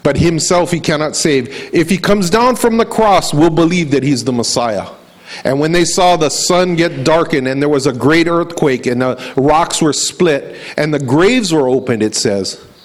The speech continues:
and these people left, they walked away and they were beating their breasts, they were hitting their, their chests like this, and they were considering, "We did a, we did something bad here. This was not right. We crucified an innocent man."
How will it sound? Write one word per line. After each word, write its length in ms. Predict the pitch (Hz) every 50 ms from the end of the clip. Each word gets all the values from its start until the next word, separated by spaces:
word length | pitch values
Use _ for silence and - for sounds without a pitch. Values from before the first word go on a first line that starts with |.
| - - - - - - - - - - - - - - -
and 200 | - 151 147 156
these 160 | 170 180 160 -
people 340 | - 202 196 202 180 160
left, 400 | 151 147 151 175 185 160 139 -
they 100 | - 139
walked 400 | 131 127 135 151 165 175 170 -
away 440 | 190 170 170 170 165 160 151 147 -
and 120 | - 147 135
they 80 | 139
were 120 | 131 127 120
beating 400 | 110 117 156 180 180 175 165 147
their 100 | 135 127
breasts, 420 | 117 120 135 139 135 123 - -
they 80 | 131 127
were 120 | 120 107
hitting 320 | - 165 165 156 175 156
their, 160 | 143 120 120 117
their 180 | 104 123 120
chests 380 | - - - 147 135 - - 143
like 160 | 127 117 -
this, 280 | - 113 110 - - - - - - -
and 140 | 135 139 151
they 80 | 156
were 80 | 156 147
considering, 640 | - - 160 139 - - 175 165 160 151 139 135 135
"We 100 | 139 139
did 240 | 131 139 151 147 143
a, 100 | 139 123
we 200 | 139 131 139 131
did 200 | 131 147 143 139
something 380 | - 151 131 120 127 117 113
bad 400 | 104 113 110 117 117 113 107 98
here. 240 | 113 101 87 90 - - - - - - -
This 180 | - 123 123 -
was 200 | 131 110 - 123
not 260 | 120 113 117 117 98
right. 320 | 101 98 101 110 101 95 - - - - - - - - - - - - - -
We 220 | 120 147 165 156
crucified 580 | 160 - 170 165 - - 135 - 147 139 131 123
an 140 | 120 117 120
innocent 460 | 131 131 127 127 - 123 110 92 87
man." 340 | 113 107 113 113 107 98